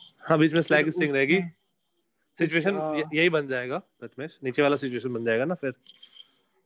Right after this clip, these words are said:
Speaker 1: देखो, एम थ्री आके एम टू को पुश किया, एम टू अब एम वन को, उसको जाके हिट कर चुका है। तो देखो, एम थ्री, एम वन, M, M three, M two, M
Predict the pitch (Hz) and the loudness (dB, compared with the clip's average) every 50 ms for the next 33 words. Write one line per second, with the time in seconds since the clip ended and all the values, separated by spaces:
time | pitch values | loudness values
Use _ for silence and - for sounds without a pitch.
0 | _ _ _ _ _ _ _ _ _ _ _ _ _ _ _ _ 120 120 113 - | _ _ _ _ _ _ _ _ _ _ _ _ _ _ _ _ -4 -4 2 2
1 | 147 156 - _ _ _ _ _ _ _ _ _ _ _ _ _ _ _ _ _ | 2 0 0 _ _ _ _ _ _ _ _ _ _ _ _ _ _ _ _ _
2 | _ _ _ _ 381 _ _ _ _ _ _ _ _ _ _ _ _ _ _ _ | _ _ _ _ _ _ _ _ _ _ _ _ _ _ _ _ _ _ _ _
3 | 1077 _ 1077 1077 1077 _ _ _ _ _ _ _ _ _ _ _ _ _ _ _ | _ _ -20 _ _ _ _ _ _ _ _ _ _ _ _ _ _ _ _ _
4 | _ _ _ _ _ _ _ _ _ _ _ _ _ _ _ _ _ _ _ _ | _ _ _ _ _ _ _ _ _ _ _ _ _ _ _ _ _ _ _ _
5 | _ - _ _ _ _ _ _ _ _ _ _ _ _ _ - _ _ _ - | _ -20 _ _ _ _ _ _ _ _ _ _ _ _ _ -20 _ _ _ 0
6 | 131 135 139 131 - 156 165 165 160 143 - 175 151 143 143 139 135 127 151 151 | 4 4 4 4 6 6 6 6 4 4 4 4 6 6 4 4 4 4 6 6
7 | 160 151 151 160 151 - - - 170 165 175 190 - - _ _ _ - - - | 6 6 6 4 4 4 4 4 6 6 6 4 2 -4 _ _ _ -20 -20 -20
8 | - - - 143 143 143 127 156 165 165 156 156 147 147 147 151 151 143 156 143 | -20 -2 0 4 4 6 6 6 6 6 6 4 4 4 4 2 2 2 -2 -4
9 | 135 139 143 135 127 147 143 139 135 135 139 131 - 131 120 - 120 101 110 107 | -2 -4 -4 -2 0 2 2 2 4 2 2 0 0 -6 -6 -6 -8 -10 -10 -10
10 | 110 - _ _ _ _ _ _ - 127 135 131 165 147 143 135 139 123 - 151 | -12 -14 _ _ _ _ _ _ -4 -2 -2 0 -2 -4 -4 -6 -10 -6 0 0
11 | 156 160 147 139 139 143 147 139 139 139 139 139 - _ _ - 143 147 147 135 | 2 2 2 -2 -2 -4 -4 -4 -4 -6 -6 -10 -14 _ _ -6 -6 -6 -6 -8
12 | - - 175 175 160 143 139 131 147 151 143 135 139 | -4 -2 0 0 0 -2 -4 -4 -4 -4 -2 -4 -6